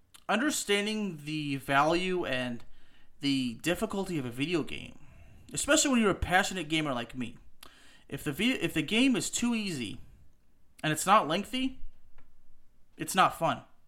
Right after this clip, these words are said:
These Zelda games, the fact that they are, they're lengthy and they're difficult, that's what makes the Zelda series is one of the greatest of all time. I mean, it's,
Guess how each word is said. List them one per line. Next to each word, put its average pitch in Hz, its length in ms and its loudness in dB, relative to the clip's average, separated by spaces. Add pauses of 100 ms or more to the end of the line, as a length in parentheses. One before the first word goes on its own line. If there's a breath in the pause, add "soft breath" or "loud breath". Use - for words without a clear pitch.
(1160 soft breath)
These 202 160 0
Zelda 220 300 4
games, 180 280 0
the 151 60 -4
fact 190 200 2
that 160 80 -8
they 170 80 6
are, 147 260 8
they're 151 180 4
lengthy 202 400 0
and 190 80 0
they're 156 80 2
difficult, 185 580 -4
that's 185 320 6
what 170 120 -2
makes 160 340 -2 (240)
the 139 320 -4
Zelda 170 280 0
series 170 380 2
is 151 60 -6
one 156 120 0
of 151 60 -2
the 143 80 -4
greatest 156 440 0
of 135 80 -4
all 123 120 -2
time. - 380 -8 (300)
I - 120 -20
mean, 131 120 0
it's, - 160 -4